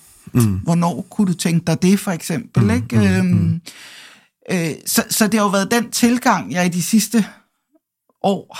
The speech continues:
Speaker 2: har brugt derhjemme, fordi jeg ligesom,
Speaker 1: Mm.
Speaker 2: altså fandt, hver gang, at jeg blev mere konsekvent,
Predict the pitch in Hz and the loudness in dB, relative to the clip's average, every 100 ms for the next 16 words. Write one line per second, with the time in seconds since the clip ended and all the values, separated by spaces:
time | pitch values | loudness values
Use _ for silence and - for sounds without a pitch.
0 | - 170 - 202 214 _ 208 170 151 165 | -2 -2 0 -4 -4 _ -4 -2 -2 -2
1 | 175 170 196 - 156 156 160 151 185 165 | -4 -4 -4 -4 -6 -4 -2 0 -2 -2
2 | _ _ _ 107 95 - 170 143 - 175 | _ _ _ -4 -2 -2 -4 -8 -6 -4
3 | 156 165 151 - 165 156 180 180 135 151 | -4 -4 -6 -4 -4 -2 -2 -2 -2 -4
4 | - 131 - - 214 | -2 -4 -4 -2 -4